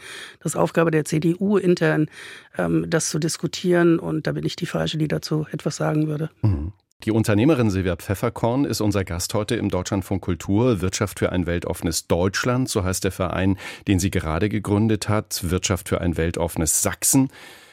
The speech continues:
Speaker 2: Vor zehn Jahren gegründet. Was genau steckt da drin? Nehmen Sie uns mal mit.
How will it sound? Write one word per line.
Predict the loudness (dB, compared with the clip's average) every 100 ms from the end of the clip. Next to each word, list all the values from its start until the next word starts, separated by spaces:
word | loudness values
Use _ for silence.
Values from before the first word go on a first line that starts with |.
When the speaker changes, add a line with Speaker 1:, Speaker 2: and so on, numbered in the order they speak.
| _
Speaker 2:
Vor | -6 0 0
zehn | 2 2 2 2
Jahren | 2 2 0 0
gegründet. | -2 -2 0 0 -2
Was | -4 -2
genau | 0 2 0
steckt | -2 -4 -2
da | -2
drin? | 0 2 2
Nehmen | 2
Sie | 0
uns | 0 -2 -2
mal | -2
mit. | -2 -4 -6 -18